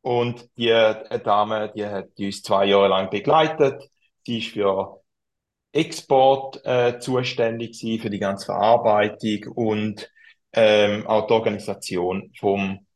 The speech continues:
äh, vom Transport. Mach mal, äh, einen rudimentären Vorschlag, wie ich das strukturieren kann. Sie hat sehr gut geschafft, nimm das auch rein. Also ich habe jetzt einfach ein fiktives Beispiel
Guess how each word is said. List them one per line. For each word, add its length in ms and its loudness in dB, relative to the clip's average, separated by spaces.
äh, 120 0
vom 220 -4
Transport. 800 -4
Mach 340 0
mal, 220 2
äh, 260 0
einen 280 -10
rudimentären 920 0
Vorschlag, 500 2
wie 120 -8
ich 60 -8
das 280 -4
strukturieren 680 -2
kann. 200 2
Sie 120 4
hat 120 -2
sehr 200 2
gut 260 2
geschafft, 400 -2
nimm 200 -10
das 180 -12
auch 220 -12
rein. 160 -14
Also 200 2
ich 160 2
habe 200 2
jetzt 100 -2
einfach 240 4
ein 100 -2
fiktives 640 -6
Beispiel 680 0